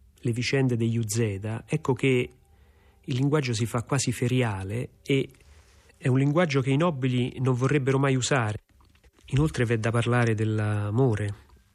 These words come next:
L'amore nello scenario di De Roberto ha un posto importante, anche se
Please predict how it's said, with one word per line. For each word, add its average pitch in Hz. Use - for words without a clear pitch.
L'amore 123
nello 110
scenario 107
di 113
De 110
Roberto 113
ha 98
un 101
posto 107
importante, 104
anche 123
se 123